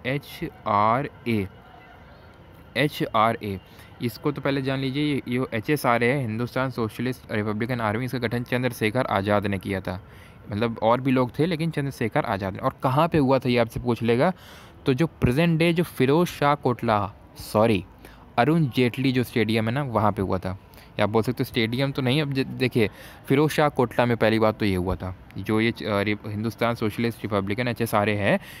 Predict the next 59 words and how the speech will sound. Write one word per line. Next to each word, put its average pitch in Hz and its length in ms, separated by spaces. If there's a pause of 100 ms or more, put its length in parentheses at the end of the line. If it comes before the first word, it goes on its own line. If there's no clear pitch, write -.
(120)
इसका 135 260
जो 135 100
फॉर्मेशन 95 600
है 156 180
चंद्रशेखर 107 520
आज़ाद 101 300
ने 131 100
किया 151 220
था 190 120
और 214 280 (360)
फिरोज 170 240
शाह 139 160
कोटला 120 340
दिल्ली 107 260
में 107 120
हुआ 101 200
था। 98 200 (440)
अब 110 100
मैंने 127 180
क्यों 156 220
बोला 151 180
अरुण 151 140
जेटली, 147 280
अ, - 200
स्टेडियम, 135 540
क्योंकि 151 240
ये 160 220
आपको 147 220
एग्जाम 123 280
में 139 120
पूछा 117 240
सकता 120 240
है 117 40
करंट 120 320
में 151 160 (300)
कि 135 80
फिरोज 127 280
शाह 135 160
कोटला 120 420
स्टेडियम 120 420
का 123 120
नाम 113 240
बदल 110 200
कर 127 140
क्या 110 180
रख 104 120
दिया 98 260
गया, 127 120
तो 151 120
आपको 120 160
पता 113 180
होना 107 160
चाहिए 143 240 (180)
अरुण 113 200
जेटली 110 340
स्टेडियम, 95 380
ठीक 123 140
है। 147 100 (640)
तो 180 240